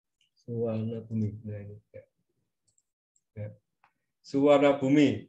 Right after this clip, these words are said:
artinya adalah, eh, tanah emas. Sewarna itu artinya emas. Warna ya, war-,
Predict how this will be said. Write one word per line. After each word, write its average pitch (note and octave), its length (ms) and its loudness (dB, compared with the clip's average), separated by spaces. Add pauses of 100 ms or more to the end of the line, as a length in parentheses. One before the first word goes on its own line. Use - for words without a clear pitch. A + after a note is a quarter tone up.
artinya C#3 640 0
adalah, D3 800 2 (640)
eh, C3+ 240 -2
tanah D3+ 640 2
emas. C3 640 -4 (400)
Sewarna C#3+ 480 6
itu C#3 160 2
artinya D#3 320 2
emas. B2+ 560 -4 (720)
Warna C3 560 4
ya, C3 320 4
war-, B2 320 -4